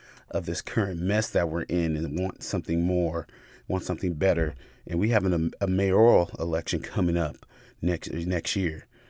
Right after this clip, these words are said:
So I'm really interested, interested to see how the city goes forward. But my personal opinion, I don't think it's gonna change. I think we're gonna vote in another Democrat, and it's just gonna be more of the same.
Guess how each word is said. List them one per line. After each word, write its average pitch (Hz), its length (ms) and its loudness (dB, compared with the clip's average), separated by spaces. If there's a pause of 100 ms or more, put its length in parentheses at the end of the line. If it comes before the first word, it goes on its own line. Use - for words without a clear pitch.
(140)
So 92 160 0
I'm 107 180 6
really 104 220 4
interested, 90 500 -4
interested 98 500 0
to - 100 -8
see 87 520 -2 (360)
how - 180 -2
the 82 100 -2
city 85 240 -2
goes 78 260 -2
forward. 82 460 2
But 73 160 -6 (540)
my 95 100 0
personal 95 360 2
opinion, 101 360 0 (100)
I 98 100 -4
don't 82 140 -2
think 78 160 -6
it's 78 80 -8
gonna 76 200 -6
change. 80 500 -8 (420)
I 85 60 -4
think 87 260 0
we're 80 80 -2
gonna 80 200 0
vote 85 220 0
in 87 120 2
another 92 300 2
Democrat, 107 560 2 (320)
and 78 180 -2
it's 85 140 -2
just 87 180 -4
gonna 82 160 0
be 78 140 -2
more 92 320 2
of 104 40 2
the 107 80 0
same. 76 480 -2